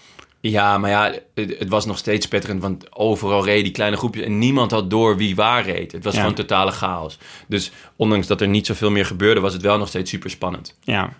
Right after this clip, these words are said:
Speaker 2: ja. En we hoopten
Speaker 1: Maar niet spannend
Speaker 2: natuurlijk
Speaker 1: genoeg
Speaker 2: allemaal
Speaker 1: om niet de was op te gaan vouwen.
Speaker 2: Ja,
Speaker 1: Nee,
Speaker 2: toch
Speaker 1: dat
Speaker 2: even
Speaker 1: trouwens wel
Speaker 2: was
Speaker 1: met de
Speaker 2: op.
Speaker 1: koers aangedaan. Maar
Speaker 2: Ja, op je telefoon.
Speaker 1: Nee, nee, nee, tv'tje gewoon.
Speaker 2: T V'tje. Nou, lekker. Maar de, eh, onderaan de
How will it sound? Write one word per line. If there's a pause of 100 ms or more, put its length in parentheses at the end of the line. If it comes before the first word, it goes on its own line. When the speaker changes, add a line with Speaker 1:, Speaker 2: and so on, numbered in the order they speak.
(200)
Speaker 2:
ja.
En
we
hoopten
Speaker 1:
Maar
niet
spannend
Speaker 2:
natuurlijk
Speaker 1:
genoeg
Speaker 2:
allemaal
Speaker 1:
om
niet
de
was
op
te
gaan
vouwen. (160)
Speaker 2:
Ja,
Speaker 1:
Nee,
Speaker 2:
toch
Speaker 1:
dat
Speaker 2:
even
Speaker 1:
trouwens
wel
Speaker 2:
was
Speaker 1:
met
de
Speaker 2:
op.
Speaker 1:
koers
aangedaan.
Maar
Speaker 2:
Ja, (120)
op
je
telefoon. (360)
Speaker 1:
Nee,
nee,
nee,
tv'tje
gewoon.
Speaker 2:
T
V'tje. (120)
Nou,
lekker. (380)
Maar
de, (240)
eh, (160)
onderaan
de